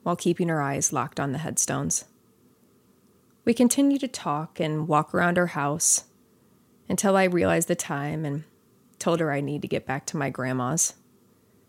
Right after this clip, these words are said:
I lost track of time. I noticed it'd been an hour. "You're more than welcome to come over tonight. We're gonna make dinner and probably watch another old movie," I said. I genuinely l-, wanted her to come.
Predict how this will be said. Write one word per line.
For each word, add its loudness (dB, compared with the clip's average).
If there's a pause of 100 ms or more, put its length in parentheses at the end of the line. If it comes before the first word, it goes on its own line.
(680)
I 0
lost 0
track 2
of 2
time. -2
I -2
noticed 2
it'd 0
been 4
an 2
hour. 0 (1400)
"You're 12
more 12
than 6
welcome 6
to 6
come 0
over 4
tonight. 2
We're 2
gonna 4
make 0
dinner 4
and 4
probably 4
watch 2
another 2
old 4
movie," 2
I 2
said. 0 (1160)
I 2
genuinely 6
l-, 6
wanted 4
her 0
to 0
come. -6